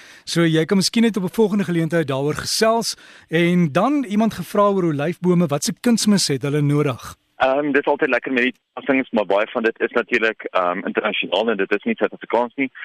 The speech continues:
Speaker 2: So mense moet maar altyd probeer kyk, hoe kan 'n mens hom aanpas vir Suid-Afrikaanse kondisies? Olyfbome hou natuurlik van 'n drie twee een, so jy moet probeer om daarso die wortelstelsel te voer, ehm, voordat jy kyk na die blare of die boom self. So probeer maar altyd om die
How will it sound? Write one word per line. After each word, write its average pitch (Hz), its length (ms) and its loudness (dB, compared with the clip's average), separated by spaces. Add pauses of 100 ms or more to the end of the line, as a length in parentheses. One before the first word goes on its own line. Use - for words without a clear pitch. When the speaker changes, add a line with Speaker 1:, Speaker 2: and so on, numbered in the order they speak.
(140)
Speaker 2:
So 127 200 0
mense 123 220 -2
moet 131 120 0
maar 117 100 2
altyd 120 240 -2
probeer 110 320 0
kyk, 113 220 -2
hoe 107 100 -4
kan 113 140 0
'n 110 60 -2
mens 104 180 -2
hom 104 120 -6
aanpas 110 400 0
vir 113 140 -2
Suid-Afrikaanse 107 680 -2
kondisies? 104 580 -2 (420)
Olyfbome 180 540 2
hou 123 160 2
natuurlik 139 420 -2
van 139 100 -2
'n 104 80 -2
drie 98 220 -4
twee 107 200 2
een, 87 320 -2
so 120 80 -2
jy 113 80 2
moet 117 160 0
probeer 117 300 0
om 139 100 -2
daarso 101 300 -2
die 107 160 -2
wortelstelsel 104 720 -2
te 101 160 -2
voer, 107 260 0 (360)
ehm, 90 480 0
voordat 101 300 -2
jy 101 60 -4
kyk 98 220 0
na 98 120 -2
die 95 120 -2
blare 87 340 0
of 87 220 0
die 92 80 -8
boom 87 260 0
self. - 380 -2
So 98 120 -4
probeer 104 360 -2
maar 123 140 2
altyd 113 300 -4
om 107 80 -2
die 92 220 -2